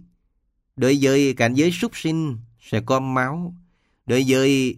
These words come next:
cảnh giới bán thiên, sẽ có tuyết và mưa.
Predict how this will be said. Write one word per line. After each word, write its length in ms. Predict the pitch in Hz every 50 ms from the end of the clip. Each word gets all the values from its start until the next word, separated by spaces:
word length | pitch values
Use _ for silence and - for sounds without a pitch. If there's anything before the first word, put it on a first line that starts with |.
| 117 -
cảnh 240 | 120 110 107 120 135 135
giới 440 | 135 135 135 135 151 165 185 - 180 -
bán 340 | 131 139 135 151 175 220 208 -
thiên, 380 | - 147 143 147 143 147 143 - _ _ _ _
sẽ 160 | - - 117 117
có 160 | 120 143 143 147 -
tuyết 280 | 151 151 170 208 233 - -
và 120 | 120 107
mưa. 420 | 98 98 107 120 127 131 135 135